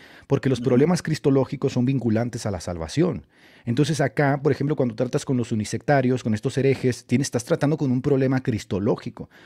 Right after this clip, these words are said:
Speaker 1: un mal entendimiento de la doctrina establecida a través de los siglos, más de dos mil años, <clears throat> que se va infiltrando en las iglesias,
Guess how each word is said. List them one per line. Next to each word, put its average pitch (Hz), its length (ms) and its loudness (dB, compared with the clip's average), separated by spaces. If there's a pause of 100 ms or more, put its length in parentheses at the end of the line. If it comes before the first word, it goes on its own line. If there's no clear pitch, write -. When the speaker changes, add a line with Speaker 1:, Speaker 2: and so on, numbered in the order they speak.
Speaker 1:
un 143 260 4
mal 147 240 4
entendimiento 135 840 2
de 117 80 4
la 113 80 2
doctrina 127 640 2
establecida 104 480 -2
a 131 40 -4
través 120 300 2
de 139 80 2
los 139 120 0
siglos, 135 340 -2
más 117 120 2
de 139 60 0
dos 117 140 2
mil 139 160 6
años, 143 340 2 (440)
<clears throat> - 1120 -6
que 139 100 2
se 131 100 2
va 131 80 6
infiltrando 160 540 4
en 160 60 4
las 143 220 2
iglesias, 135 460 -2